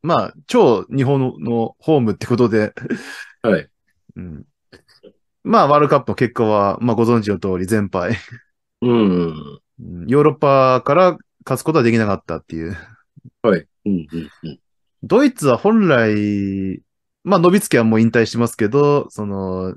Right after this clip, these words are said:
Speaker 2: そうですね。
Speaker 1: ね、他にもシュルーダーとか、
Speaker 2: うん。
Speaker 1: クリーバーとか、
Speaker 2: うん。
Speaker 1: ね、
Speaker 2: うん。
Speaker 1: いい選手がいっぱいいて、本気出したら、
Speaker 2: はい。
Speaker 1: まあ、多分日本もそんな勝てる相手じゃないのかなって。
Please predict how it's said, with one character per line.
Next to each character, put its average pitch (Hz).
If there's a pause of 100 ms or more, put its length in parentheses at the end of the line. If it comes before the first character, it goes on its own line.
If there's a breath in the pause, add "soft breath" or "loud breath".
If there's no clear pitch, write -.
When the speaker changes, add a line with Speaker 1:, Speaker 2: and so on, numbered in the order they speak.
(120)
Speaker 2:
そ -
う -
で 117
す 104
ね。 143
Speaker 1:
ね、 95
他 123
に 147
も 120
シ 147
ュ 143
ル 156
ー -
ダ 117
ー -
と 104
か、 90
Speaker 2:
う -
ん。 -
Speaker 1:
ク -
リ 131
ー -
バ 107
ー 104
と 95
か、 90 (140)
Speaker 2:
う 104
ん。 101
Speaker 1:
ね、 98 (680 soft breath)
Speaker 2:
う 98
ん。 85
Speaker 1:
い 120
い -
選 110
手 -
が 104
い 98
っ 92
ぱ 110
い 107
い 104
て、 143 (600 loud breath)
本 202
気 202
出 202
し -
た 185
ら、 196
Speaker 2:
は 143
い。 - (240)
Speaker 1:
ま 131
あ、 -
多 233
分 143
日 120
本 123
も 98
そ -
ん 120
な 123
勝 -
て 151
る 113
相 104
手 117
じ 101
ゃ 92
な 104
い 120
の 110
か 90
な 92
っ -
て。 -